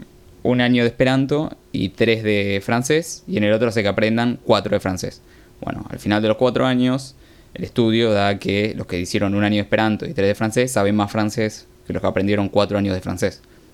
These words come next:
Esto lo que te permite es como, eh, además de que te motiva porque se aprende fácil, eh, es como un salto escalonado, ¿no? Es como que aprendes a aprender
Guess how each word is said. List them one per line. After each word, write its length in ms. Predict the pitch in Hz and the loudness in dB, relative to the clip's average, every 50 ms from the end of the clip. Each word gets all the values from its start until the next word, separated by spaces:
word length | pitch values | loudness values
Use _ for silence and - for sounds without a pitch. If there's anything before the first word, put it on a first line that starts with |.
| - - - - - | -20 -20 -20 -16 -10
Esto 120 | - - 107 | -6 -4 0
lo 60 | 107 | 0
que 80 | 104 87 | 0 0
te 80 | 101 | 0
permite 260 | 98 101 104 110 107 113 | 0 0 0 0 0 -2
es 60 | - | -2
como, 420 | 110 104 95 92 95 101 - - - - - - - - - - - - - - - | -2 0 0 0 -2 -4 -6 -10 -14 -20 -20 -20 -20 -20 -20 -20 -20 -20 -20 -6 -4
eh, 160 | 110 98 - | -2 0 2
además 260 | 104 104 104 113 127 | 2 2 4 4 4
de 40 | 123 | 4
que 80 | 110 101 | 2 0
te 80 | 101 | 0
motiva 380 | 98 98 98 110 104 101 98 92 | -2 0 0 0 0 0 0 -2
porque 240 | - 87 95 - - - - - - - | -4 -6 -8 -8 -10 -14 -18 -20 -20 -10
se 100 | - - | -6 -4
aprende 220 | 90 92 101 101 95 | -2 0 0 0 0
fácil, 340 | - 104 101 - 110 104 135 - - - - - - - - - - - | 0 0 0 -2 -4 -6 -6 -10 -18 -20 -20 -20 -20 -20 -20 -14 -6 -2
eh, 440 | 101 95 90 90 85 87 87 85 - - - 147 - - - - - - - - - - - - - - - - | -2 0 0 0 0 0 -2 -4 -4 -8 -12 -14 -18 -20 -20 -20 -20 -20 -20 -20 -20 -20 -20 -20 -20 -20 -6 -4
es 80 | 143 131 | -2 0
como 160 | - 120 120 | 2 2 2
un 60 | 113 107 | 2 2
salto 220 | 131 127 127 123 | 2 0 0 -2
escalonado, 460 | - - 110 104 107 110 104 92 92 | -2 0 2 2 4 4 2 2 0
¿no? 80 | 107 123 | -2 -2
Es 40 | 131 | 0
como 180 | 131 123 107 - | 0 0 0 0
que 60 | 110 | 0
aprendes 360 | - - 104 110 135 131 - | 0 0 0 0 0 2 2
a 100 | 120 107 | 2 2
aprender 540 | 101 95 - 101 104 107 107 117 113 120 | 2 0 0 0 0 2 2 2 2 0